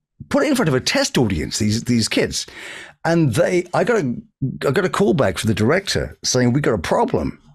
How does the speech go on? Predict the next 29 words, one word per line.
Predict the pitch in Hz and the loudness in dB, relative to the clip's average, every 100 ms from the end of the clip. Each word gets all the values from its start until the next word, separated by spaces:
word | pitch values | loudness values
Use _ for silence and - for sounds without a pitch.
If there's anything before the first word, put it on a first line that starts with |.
| _ _ - - - - | _ _ -20 -20 -20 -8
And | 107 95 | -4 0
I | |
went, | 135 151 | 0 0
"Oh, | - 190 208 220 220 208 196 | 0 4 4 4 4 4 4
no," | 175 156 | 2 2
they | 147 | 0
said, | 143 135 | 0 0
"Yeah, | 147 | 0
it's | - | 2
with | 147 | 2
your | 131 127 | 4 2
character." | 160 226 311 127 - 285 349 | 2 2 2 -2 -4 -10 -6
"No." | 370 349 302 285 311 302 - - - - - - | -2 0 -2 -6 -10 -16 -20 -16 -14 -14 -10 -2
And | |
I | |
said, | 151 151 - | 0 0 2
"Yeah, | 180 170 95 - - - - | 2 4 2 -4 -16 -10 -2
um, | 139 143 143 147 147 - _ - | 2 2 4 4 0 -4 _ 0
we | 160 | 2
showed | 147 262 | 2 2
this, | 277 269 - - | 2 2 0 -2
this | 143 135 | 0 0
test | - 180 151 | 2 0 0
audience, | - 151 139 101 76 80 - - - - - _ _ - _ _ _ 156 | 0 2 2 0 -2 -6 -8 -12 -20 -20 -20 _ _ -20 _ _ _ -2
and | 165 | 2
they | 185 | 2
really | 135 151 202 156 | 2 2 2 2
like | 147 220 226 101 | 2 2 0 -4
it." | - | -6